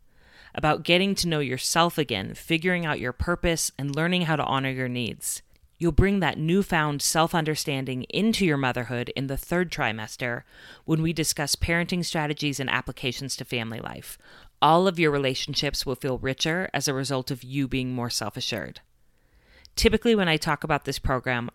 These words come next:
I talk about how unfulfilled I used to feel within my motherhood and how I was able to dig myself out of that by figuring out who I am. But you may recognize that you do feel very content within your motherhood.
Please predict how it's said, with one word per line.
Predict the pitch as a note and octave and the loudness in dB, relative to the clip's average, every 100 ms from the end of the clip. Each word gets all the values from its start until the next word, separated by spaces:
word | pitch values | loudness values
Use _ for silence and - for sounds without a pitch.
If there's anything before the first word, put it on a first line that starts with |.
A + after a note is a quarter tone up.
| - | -8
I | |
talk | D3 F3+ | -6 -4
about | F#3 G#3 F#3+ | 0 2 2
how | - D#3 - | 2 -2 0
unfulfilled | C#3+ D#3 - D#3 D3 C3 | 0 0 -2 -4 -2 0
I | F#2 | 0
used | B2+ B2+ - | -2 -2 -4
to | C3+ | -4
feel | - B2 | -4 -4
within | B2 C3 B2+ | -4 -4 -4
my | B2 | -2
motherhood | A#2+ A#2 A2 - - - - - | -4 -4 -6 -8 -10 -14 -12 -6
and | D3 | -2
how | D3+ D#3 | 2 4
I | D#3 | 4
was | D3 - | 2 -2
able | - C#3+ D3 | -2 0 -2
to | C3 | -6
dig | A#2+ D#3 D#3 | -4 -2 0
myself | E3 D#3+ E3 D3 | 0 0 0 0
out | - C3+ | 0 0
of | C3+ | 0
that | B2 A#2 | -4 -4
by | B2 | -6
figuring | - C#3 C3+ C3+ B2+ | -4 -4 -2 -2 -2
out | A#2+ A#2+ | -2 -2
who | C3 | -2
I | A#2 | -2
am. | A2+ E2+ C2 - - _ _ - - - | -4 -4 -8 -12 -20 _ _ -20 -20 -8
But | E3 | -6
you | E3 F3 A3 | 0 2 4
may | B3 G#3 | 4 4
recognize | D#3 - C#3 C3 B2+ B2 | 2 0 -4 -4 -4 -6
that | - D3 | -6 -6
you | D#3 F#3 | -4 -4
do | C#3 D#3+ G3 G3+ | -4 0 0 2
feel | - D3+ | 2 2
very | C3+ B2 A#2 | 2 -2 -2
content | - A#2+ A#2 - | -6 -6 -6 -6
within | A#2 A#2+ | -6 -6
your | A#2 | -6
motherhood. | A#2 A2 A2+ A2+ - | -8 -8 -8 -8 -10